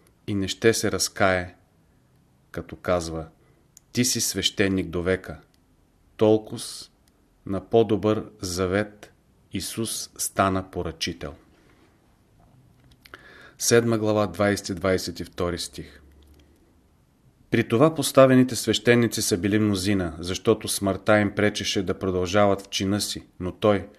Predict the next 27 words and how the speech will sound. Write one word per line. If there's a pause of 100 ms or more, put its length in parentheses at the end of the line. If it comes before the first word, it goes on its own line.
(340)
понеже
пребъдва
вечно, (560)
има
свещенство, (320)
което
не
преминава
на
други
го. (560)
Седма
глава, (100)
двайсет
и
трети,
двайсет
и
четвърти
стих. (2500)
Затова
и
може
съвършено
да
спасява
тия,